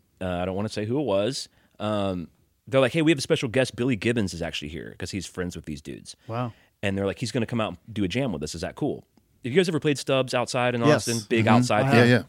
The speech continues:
Speaker 1: It's a really cool
Speaker 2: Yeah.
Speaker 1: little area. You put maybe fifteen hundred people out there.
Speaker 2: Yeah.
Speaker 1: And it was packed. It was fun. Billy Gibbons comes out. None of his gear's on stage. Like, you could tell he was just, like, there hanging out. They kick him up, play a song. He takes the guitar off the guitar player,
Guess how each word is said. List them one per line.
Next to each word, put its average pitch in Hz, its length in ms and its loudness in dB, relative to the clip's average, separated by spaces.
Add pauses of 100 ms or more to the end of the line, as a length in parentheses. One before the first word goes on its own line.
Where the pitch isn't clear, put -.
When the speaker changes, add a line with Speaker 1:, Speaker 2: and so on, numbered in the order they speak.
Speaker 1:
It's 135 100 -6
a 165 60 2
really 175 220 4
cool 107 420 0
Speaker 2:
Yeah. 147 240 0
Speaker 1:
little 110 160 -2
area. 101 220 2
You 120 200 -4
put 160 160 -4
maybe 110 340 -2 (520)
fifteen 127 320 -4
hundred 98 200 -2
people - 240 -10
out - 140 -12
there. - 140 -8
Speaker 2:
Yeah. 135 140 -12 (120)
Speaker 1:
And 123 120 0
it - 20 4
was 185 120 2
packed. 107 340 0
It 120 40 -8
was 113 140 -12
fun. 90 300 -4 (800)
Billy 175 180 0
Gibbons 147 320 0
comes 92 220 -4
out. 85 260 0 (720)
None 139 240 4
of 170 60 2
his 151 160 4
gear's 117 260 2
on 87 140 -2
stage. 67 380 -6
Like, 80 140 -6 (360)
you 117 100 -6
could 120 140 -6
tell 123 160 2
he 104 100 0
was 98 120 -4
just, 98 180 -8
like, 92 160 -4
there 95 220 0
hanging 92 200 -2
out. 90 220 -4 (160)
They 90 140 -4
kick - 200 -14
him 95 80 -4
up, - 80 -10
play 87 120 -4
a 78 40 -6
song. 104 280 -6 (540)
He 135 120 -4
takes 143 260 0
the 156 120 -4
guitar 127 580 -4
off 101 180 2
the 135 100 -6
guitar 127 300 -4
player, 78 400 -6